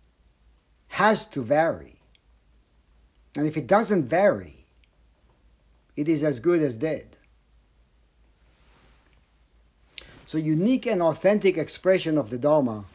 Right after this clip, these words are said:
is not only the responsibility of a Dharma teacher or Dharma teachers,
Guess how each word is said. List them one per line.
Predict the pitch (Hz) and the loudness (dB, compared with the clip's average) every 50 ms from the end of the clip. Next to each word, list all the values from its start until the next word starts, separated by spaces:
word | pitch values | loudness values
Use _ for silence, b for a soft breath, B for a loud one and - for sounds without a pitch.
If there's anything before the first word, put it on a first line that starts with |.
| b b b b b b b b b b b b b b b b - | b b b b b b b b b b b b b b b b -6
is | 165 180 180 | -4 -2 2
not | 254 262 254 - | 2 2 2 2
only | - 208 220 220 208 185 165 | 2 2 2 2 2 0 2
the | 160 160 | 2 2
responsibility | 151 151 139 - - 156 143 139 - - 131 156 175 180 147 160 | 2 0 -2 -2 -4 -4 -4 -4 -4 -4 -2 0 0 2 2 2
of | 147 139 - | 0 0 0
a | - 135 | -2 -4
Dharma | 117 123 151 165 175 160 139 123 113 | 0 2 2 4 4 2 2 -2 -4
teacher | - - 143 147 143 - 113 98 90 87 92 110 | -4 -4 -4 -4 -4 -6 -12 -12 -12 -14 -14 -14
or | 123 123 117 | -12 -10 -6
Dharma | 117 127 135 131 127 | -6 -4 -4 -4 -6
teachers, | 117 - 147 151 151 - - 107 101 101 101 92 - - | -6 -4 -4 -4 -4 -6 -8 -10 -10 -10 -12 -14 -16 -20